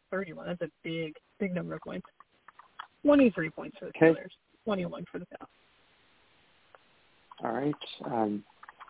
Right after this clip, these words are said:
Speaker 2: next up, we've got, uh, Philadelphia hosting Tennessee in the A J Brown Revenge Bowl. Um, this should be good to see if Derrick Hen-, Henry can run against the Eagles. Um, pretty stout defense.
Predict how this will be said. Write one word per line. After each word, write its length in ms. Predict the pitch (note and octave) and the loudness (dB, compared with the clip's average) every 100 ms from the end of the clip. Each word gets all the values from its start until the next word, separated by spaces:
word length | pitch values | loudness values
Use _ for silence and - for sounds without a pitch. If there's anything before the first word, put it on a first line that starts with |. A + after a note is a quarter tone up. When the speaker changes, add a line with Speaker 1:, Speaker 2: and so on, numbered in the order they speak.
| - | 6
Speaker 2:
next 340 | B2 - - | 6 6 6
up, 180 | C3+ - | 6 6
we've 180 | C#3 - | 2 6
got, 320 | C3+ A#2+ - | 6 6 6
uh, 140 | A#2+ A2 | 2 2
Philadelphia 560 | - B2 A#2 A2+ A2+ B2 | 4 6 8 6 6 2
hosting 380 | A#2 A#2+ - A2 | 2 0 -2 -6
Tennessee 480 | - A2 A2 C3 A#2 | 0 0 2 4 4
in 100 | A2 | 4
the 160 | G#2 | 4
A 80 | A2 | 6
J 180 | A#2 A2+ | 8 6
Brown 380 | A#2+ A2 A2 G#2+ | 6 4 4 4
Revenge 480 | G#2 A#2 A#2 A2+ - - - - - _ | 0 0 -2 0 -2 -2 -14 -20 -20 _
Bowl. 380 | C3 A#2 A#2 A2 F#2+ | 6 8 8 4 0
Um, 300 | C#3+ A2+ A2+ | -4 -2 -4
this 80 | G#2+ | -2
should 160 | - A2+ | 2 6
be 100 | B2 | 6
good 340 | G#2 A#2 A2+ - | 6 2 2 0
to 200 | A#2 G2+ _ - - - | -4 -4 _ -20 -8 4
see 60 | |
if 100 | B2 | 4
Derrick 280 | C#3 A#2 A2 | 6 4 2
Hen-, 260 | A#2 A#2 B2 | -2 -4 -4
Henry 320 | C3+ A#2 A2+ | 0 2 2
can 200 | G#2 A#2+ | 2 -2
run 180 | G#2+ A2 | 0 2
against 300 | A2+ A2+ A2 - | 2 -2 -4 0
the 80 | B2+ | 2
Eagles. 460 | A#2 A2+ A#2+ A2+ - - _ _ _ - | 4 6 6 6 0 -18 _ _ _ -2
Um, 360 | B2 A#2 A2 G#2+ - | 2 4 2 -4 2
pretty 240 | B2 G#2+ - | 4 4 4
stout 280 | B2 A2+ A2 | 6 8 6
defense. 520 | C3 A2 A#2+ A#2 A2+ | 4 4 4 4 0